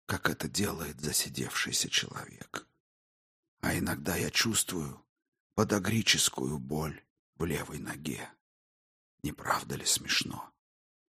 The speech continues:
Хотя как врачу это должно быть вам понятно.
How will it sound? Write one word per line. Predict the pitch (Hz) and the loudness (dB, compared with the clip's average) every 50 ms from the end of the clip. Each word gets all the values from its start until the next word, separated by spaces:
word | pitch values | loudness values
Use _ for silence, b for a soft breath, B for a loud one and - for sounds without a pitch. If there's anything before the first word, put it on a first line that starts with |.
| _ _ _ | _ _ _
Хотя | - - - - - - | -4 -2 0 0 0 0
как | - - 60 - - | -2 -4 -4 -4 -2
врачу | - 64 62 - - - - 101 78 71 | -2 -2 0 4 4 4 6 4 2 -2
это | 57 - - - - | -4 -6 -8 -8 -6
должно | - - - - - 76 69 55 | -6 0 2 2 4 4 2 -2
быть | - - - - - | -4 -4 -4 -4 -4
вам | - - - - | -2 -6 -8 -8
понятно. | - - - - - - - - _ | -8 -8 -6 -6 -8 -10 -12 -16 _